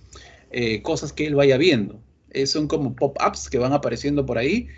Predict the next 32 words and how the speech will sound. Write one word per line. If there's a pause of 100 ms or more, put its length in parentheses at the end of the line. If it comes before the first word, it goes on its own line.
(100)
y
te
va
diciendo,
"Oye,
por
si
acaso,
a
nivel
de
seguridad
estás
en
el
cuarto,
estás
en
el
quinto,
ojo
con
eso". (320)
Pero
Azure
Monitor
ya
tiene
un
enfoque
más
integral